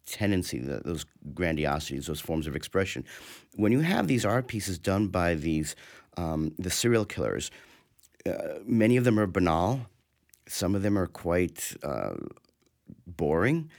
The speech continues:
and some of them are quite atrocious and, and, and, and, um,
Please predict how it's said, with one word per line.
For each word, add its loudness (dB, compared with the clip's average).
and 2
some 4
of 2
them 2
are 2
quite 2
atrocious 0
and, -4
and, 0
and, 0
and, 2
um, -4